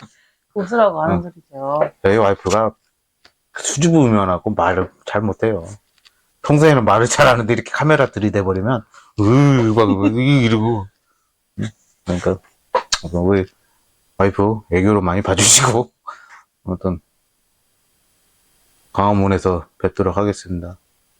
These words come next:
Speaker 2: 많이들 나오시고, 또 와서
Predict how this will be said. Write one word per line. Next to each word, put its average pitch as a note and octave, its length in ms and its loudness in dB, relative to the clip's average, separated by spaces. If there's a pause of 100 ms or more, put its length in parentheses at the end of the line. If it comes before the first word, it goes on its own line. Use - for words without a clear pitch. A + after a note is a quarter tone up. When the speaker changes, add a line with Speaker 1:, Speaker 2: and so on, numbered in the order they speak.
(360)
Speaker 2:
많이들 G2+ 440 0
나오시고, F#2+ 920 -4 (400)
또 F2 200 -8 (100)
와서 F2+ 440 0